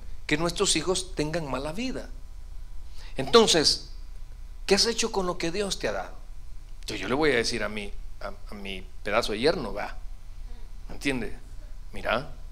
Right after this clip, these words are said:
cuídamela, cuídamela, porque si no, atenete.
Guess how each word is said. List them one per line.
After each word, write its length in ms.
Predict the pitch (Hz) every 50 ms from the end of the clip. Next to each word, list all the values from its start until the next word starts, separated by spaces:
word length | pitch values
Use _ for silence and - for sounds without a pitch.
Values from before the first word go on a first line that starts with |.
| - - - - - - - - - - - - - - - - - - - - - - - -
cuídamela, 580 | - 101 90 92 98 107 107 95 85 87 85 - - - - - - - - - - - - - - - - - - - - - - - - - - - - - - - - - - - - - - - - - - -
cuídamela, 520 | - 117 110 107 104 98 98 95 92 92 - - - - - - - - - - - - - - -
porque 400 | 131 127 123 117 110 - 120 110
si 100 | - 101
no, 180 | 98 110 123
atenete. 560 | 135 131 - 113 107 107 98 98 - - -